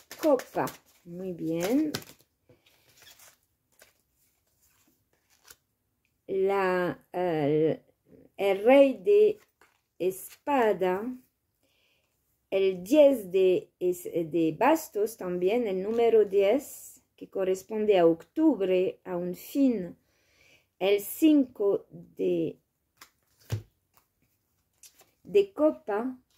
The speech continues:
el cuatro de bastos, el, la reina de copa, la sota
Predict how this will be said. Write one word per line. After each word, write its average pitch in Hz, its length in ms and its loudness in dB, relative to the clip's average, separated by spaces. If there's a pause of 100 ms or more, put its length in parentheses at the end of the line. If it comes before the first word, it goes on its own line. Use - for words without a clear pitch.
(220)
el 196 180 -4
cuatro 254 600 0
de 175 120 -2
bastos, 202 880 -4 (160)
el, 196 340 -4
la 185 260 -2
reina 226 600 2
de 170 400 -2
copa, 262 640 -6 (1120)
la 220 280 2
sota 240 880 0